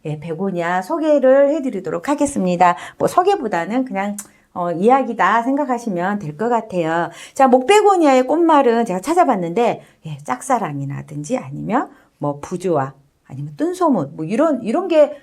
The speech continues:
어, 꽃말이라네요. 그래서 저는 뭐 기왕이면, 예, 짝사랑, <laughs> 예, 베고니아의 꽃말은 짝사랑 이렇게 말해드리고 싶고요. 보통 가장 좋은 최적의,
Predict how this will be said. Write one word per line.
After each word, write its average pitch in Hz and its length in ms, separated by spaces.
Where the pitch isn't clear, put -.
어, 180 140
꽃말이라네요. 269 800
그래서 180 320
저는 240 440
뭐 180 100
기왕이면, 220 720
예, 143 100
짝사랑, 220 760
<laughs> - 720
예, 165 180
베고니아의 214 520
꽃말은 220 460
짝사랑 226 680
이렇게 160 360
말해드리고 165 520
싶고요. 208 520
보통 349 760
가장 262 440
좋은 262 240
최적의, 254 720